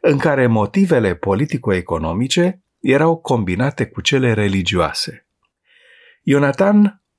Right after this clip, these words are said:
obținuse toparhiile samaritene ale lui Efraim, Lida și Ramataim, Simon obținuse cetățile lui Iope și Gezer, Ionatan Hircan și Alexandru Ianeu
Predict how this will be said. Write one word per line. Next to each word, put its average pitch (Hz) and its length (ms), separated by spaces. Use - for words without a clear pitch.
obținuse 151 800
toparhiile 147 1080
samaritene 123 920
ale 107 240
lui 98 340
Efraim, 107 840
Lida 110 500
și - 260
Ramataim, 87 840
Simon 175 680
obținuse 131 680
cetățile 110 680
lui 87 300
Iope 113 360
și 85 260
Gezer, 92 640
Ionatan 139 580
Hircan 131 560
și - 200
Alexandru 92 600
Ianeu 98 600